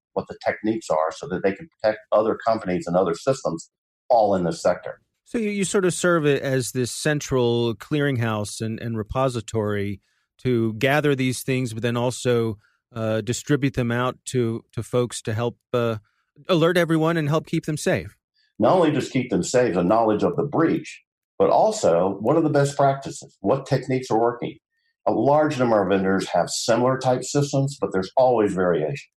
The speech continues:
Speaker 1: And where you may have a vendor coming out with a patch or workaround, what we get from our community is the experience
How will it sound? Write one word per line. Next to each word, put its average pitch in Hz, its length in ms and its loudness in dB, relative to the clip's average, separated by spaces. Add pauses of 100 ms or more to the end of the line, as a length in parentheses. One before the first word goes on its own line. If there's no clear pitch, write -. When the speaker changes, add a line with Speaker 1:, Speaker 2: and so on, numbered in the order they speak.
(400)
Speaker 1:
And 95 100 -2
where 101 140 4
you 101 100 2
may 110 180 4
have 107 140 2
a 92 160 2
vendor 107 500 2
coming 101 200 2
out 95 180 4
with - 100 -2
a 85 200 0
patch 92 360 2 (180)
or 90 180 2
workaround, 87 640 2 (440)
what 117 180 2
we 107 120 4
get - 160 0
from 107 140 0
our 95 160 2
community 107 560 2
is 101 160 -2
the 98 140 2
experience 95 960 -2